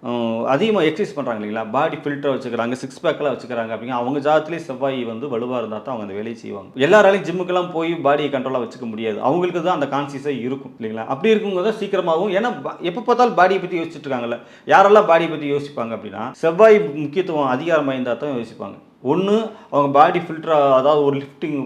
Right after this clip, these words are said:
பண்ணணும், நல்ல ஒரு வெயிட்டா இருக்கணும் அப்படிங்கிறவங்க பாடி பத்தி யோசிச்சுட்டு இருப்பாங்க. அல்லது நோயாளி பாடி பத்தி யோசிப்பான், எனக்கு என்ன ஆகுது, என்ன ஆகுதுன்னு. இந்த ரெண்டு பேர் தான் எந்த நேரம் உடம்பை பத்தி யோசிச்சுட்டு இருக்குது, ஆரோக்கியத்தை பத்தி யோசிச்சுட்டு இருக்குது இல்லைங்களா? இந்த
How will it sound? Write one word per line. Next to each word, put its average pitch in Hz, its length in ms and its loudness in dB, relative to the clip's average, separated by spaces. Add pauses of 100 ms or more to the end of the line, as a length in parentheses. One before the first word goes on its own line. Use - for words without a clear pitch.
பண்ணணும், 131 440 -4
நல்ல 139 320 2
ஒரு 120 160 -2 (200)
வெயிட்டா 139 260 -2
இருக்கணும் 117 300 -6
அப்படிங்கிறவங்க 120 600 -6
பாடி 143 240 -2
பத்தி 139 220 -6
யோசிச்சுட்டு 127 280 -6
இருப்பாங்க. 104 240 -12 (680)
அல்லது 180 320 8 (300)
நோயாளி 220 480 8
பாடி 160 180 4
பத்தி 139 220 -2
யோசிப்பான், 123 320 -6 (100)
எனக்கு 123 200 -6
என்ன 123 140 -4
ஆகுது, 117 280 -4
என்ன 113 200 -6
ஆகுதுன்னு. 107 260 -8 (140)
இந்த 147 160 0
ரெண்டு 175 260 4
பேர் 202 180 10
தான் 233 440 4
எந்த 175 220 4
நேரம் 214 340 8
உடம்பை 180 220 4
பத்தி 156 220 -8 (200)
யோசிச்சுட்டு 139 260 -2
இருக்குது, 113 220 -6
ஆரோக்கியத்தை 143 460 0
பத்தி 135 220 -8
யோசிச்சுட்டு 123 300 -6
இருக்குது 101 220 -10 (100)
இல்லைங்களா? 117 320 -2 (380)
இந்த 127 140 4